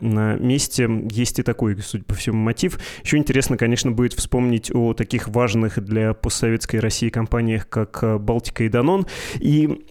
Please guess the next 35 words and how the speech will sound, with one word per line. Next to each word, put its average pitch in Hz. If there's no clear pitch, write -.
можно 208
я 175
вас 117
сперва 127
несерьезно 117
спрошу? 196
Мы, 127
конечно, 127
повспоминаем 123
и 113
про 113
то, 120
как -
активы 120
забираются, 143
и 107
все -
вот 113
это, 180
но 143
сперва 147
хочется -
про 117
«Данон» 123
и -
«Балтику». 117
Вы 143
помните, 180
как -
первый 139
раз, 151
э, 123
попробовали 127
их -
продукцию? 117